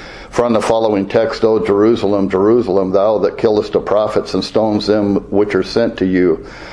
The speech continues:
how often would I have gathered your children together, even as the hen gathers her chickens under her wings, and you would not." He was totally unaffected by it.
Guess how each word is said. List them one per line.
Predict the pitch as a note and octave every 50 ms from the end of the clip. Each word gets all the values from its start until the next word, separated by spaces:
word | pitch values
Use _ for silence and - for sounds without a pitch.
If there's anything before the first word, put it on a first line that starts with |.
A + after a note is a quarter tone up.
| - - -
how | A2 G#2+
often | G#2+ A2+ A2+ - - A2+ G#2
would | G2+ G#2 G#2+
I | G2+ G2+
have | G2+ F#2 F2 -
gathered | G#2+ G2+ G#2 G#2+ G#2 G2 F#2 F2
your | E2+ F2
children | E2+ - - A2+ G#2 G2+ G2 F#2 F2
together, | F2 E2 G2 G#2 G#2 F2+ G2 G2+ F2 -
even | - F#2+ G#2 F2+ G2+ G2+
as | F#2+ F2+ -
the | F#2+
hen | E2+ G2+ G#2 G2 F2
gathers | F#2 G2 G2 G2+ - F#2 F2+ F2+ F#2+ F2+ F2 -
her | - - - G2+ G2 F#2 E2+ -
chickens | - - B2+ A#2 B2 - G#2+ G2+ G2 G2
under | G#2 G2+ G2+ F#2+ F2+
her | F#2 F#2 F2+
wings, | F2+ F#2+ G#2+ G#2+ G#2+ G#2 F2+ F2+
and | E2+ F2 F#2 F2+
you | F2+ G#2+ G#2+ G#2
would | G2 F2+ D#2+ F2 E2 E2
not." | F2+ G2 G#2+ A#2+ B2+ A#2+ G#2+ - - - - - - - - - - - - - - - - - - -
He | - D3
was | C#3 C3+ B2 B2+
totally | - D#3 D#3 D3 B2 A2+ G#2 G2
unaffected | F#2+ G2 F2 - - - G2 - - - D#2+ D2 C#2+ C#2+
by | D2 D2 C#2+ C#2+
it. | C#2+ B1+ -